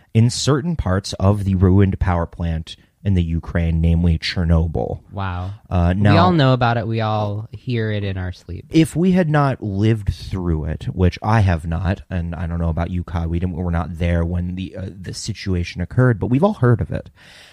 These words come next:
Speaker 1: And
Speaker 2: Yes.
Speaker 1: in many cases, it is,
Speaker 2: I've
Speaker 1: um,
Speaker 2: read about it on
Speaker 1: rightly,
Speaker 2: Wikipedia.
Speaker 1: rightly pointed out to be an example of why nuclear energy is entirely and utterly unsustainable
Speaker 2: Mm, yeah,
Speaker 1: and,
Speaker 2: it's
Speaker 1: and a bad choice.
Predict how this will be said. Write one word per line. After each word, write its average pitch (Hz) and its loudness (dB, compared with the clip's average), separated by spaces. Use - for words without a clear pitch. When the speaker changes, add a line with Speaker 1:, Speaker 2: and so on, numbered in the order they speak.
Speaker 1:
And 127 2
Speaker 2:
Yes. 113 -8
Speaker 1:
in 127 -2
many 151 2
cases, 104 -2
it 92 -4
is, 104 -4
Speaker 2:
I've 135 0
Speaker 1:
um, 127 0
Speaker 2:
read 139 2
about 101 -2
it 110 0
on 104 2
Speaker 1:
rightly, 117 2
Speaker 2:
Wikipedia. 104 -6
Speaker 1:
rightly 127 -2
pointed 107 -4
out 87 -4
to 92 -6
be 85 -4
an 87 -4
example 85 -4
of 82 0
why 85 2
nuclear 85 0
energy 80 -2
is 76 -4
entirely 87 0
and 82 -2
utterly 82 -2
unsustainable 80 -6
Speaker 2:
Mm, - -6
yeah, 80 -6
Speaker 1:
and, 104 -14
Speaker 2:
it's 104 -12
Speaker 1:
and 85 0
a 82 -2
bad 98 2
choice. - -8